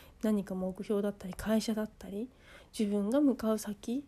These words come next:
みんなが向かう先のものが、成果がものすごく素晴らしいものになったりとか、それが愛情豊かになったりとかね。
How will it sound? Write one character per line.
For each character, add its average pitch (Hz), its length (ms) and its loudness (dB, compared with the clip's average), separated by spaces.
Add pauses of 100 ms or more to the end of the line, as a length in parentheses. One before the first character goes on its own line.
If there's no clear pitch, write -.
み 220 140 2
ん 233 100 2
な 370 100 0
が 392 80 2
向 240 120 6
か 208 140 -4
う 202 80 -4
先 202 320 -6
の 208 100 -2
も 208 120 -2
の 220 140 -2
が、 302 200 -2
成 262 260 2
果 202 140 -4
が 190 80 -2
も 180 160 -6
の 196 100 -4
す 226 140 -6
ご 392 100 -6
く - 160 -16
素 233 120 -12
晴 208 140 -6
ら 214 120 -4
し 202 200 -6
い 202 60 0
も 185 140 -6
の 190 120 -4
に 185 80 -10
な 185 80 -10
っ - 40 -16 (100)
た - 100 -18
り 196 140 -16
と 254 100 -8
か、 240 300 -2 (540)
そ - 100 2
れ 214 80 4
が 196 140 -4
愛 208 160 2
情 208 120 2
豊 247 260 2
か 240 60 2
に 202 100 2
な 185 100 -4
っ 190 100 -10
た 196 120 -10
り 160 100 -8
と - 120 -18
か - 160 -14
ね。 262 180 -4